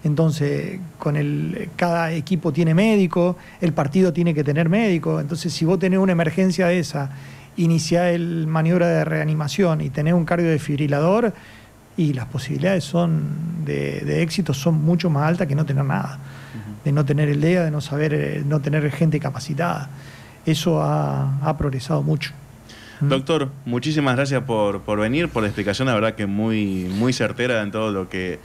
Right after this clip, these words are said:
Speaker 2: lo que ha dicho, así que bueno, eh, muchísimas gracias
Speaker 1: Sí,
Speaker 2: y
Speaker 1: espero haber sido claro, sobre todo
Speaker 2: Sí,
Speaker 1: quería
Speaker 2: la
Speaker 1: transmitirle la idea
Speaker 2: diferencia.
Speaker 1: de la diferencia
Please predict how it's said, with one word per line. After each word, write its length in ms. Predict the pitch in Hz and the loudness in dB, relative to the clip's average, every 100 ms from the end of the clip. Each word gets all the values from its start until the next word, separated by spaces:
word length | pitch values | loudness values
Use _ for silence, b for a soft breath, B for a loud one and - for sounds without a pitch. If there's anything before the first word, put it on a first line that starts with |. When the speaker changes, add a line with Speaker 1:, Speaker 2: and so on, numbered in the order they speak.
| B B B | B B B
Speaker 2:
lo 160 | 95 90 | -6 -2
que 120 | 107 | 0
ha 60 | 113 | 0
dicho, 380 | 123 175 - 185 | 0 -2 0 0
así 180 | 139 131 | 0 -2
que 80 | |
bueno, 320 | 131 135 113 104 | 0 0 0 -4
eh, 160 | - 98 | -8 -6
muchísimas 460 | 101 107 120 113 110 | -4 -4 -2 -2 0
gracias 240 | 135 170 | 0 2
Speaker 1:
Sí, 100 | 220 | 4
Speaker 2:
y 160 | 214 156 | 4 2
Speaker 1:
espero 460 | 190 175 - 240 | 0 -2 0 2
haber 160 | 214 208 | 4 2
sido 240 | - 240 | 2 2
claro, 280 | 185 220 226 | 4 2 2
sobre 260 | - 170 160 | 2 0 2
todo 320 | 180 220 202 | 2 2 2
Speaker 2:
Sí, 280 | - 117 110 123 - | -4 -6 -4 -4 0
Speaker 1:
quería 240 | 160 190 | 2 4
Speaker 2:
la 40 | 185 | 2
Speaker 1:
transmitirle 480 | 175 160 - 202 196 | 0 2 2 4 4
la 100 | 170 | 4
idea 80 | 175 214 214 | 4 4 2
Speaker 2:
diferencia. 0 | 180 | 0
Speaker 1:
de 100 | 160 | 0
la 100 | 165 | 2
diferencia 800 | 170 151 190 208 190 143 160 139 | 2 0 2 2 2 0 -2 -2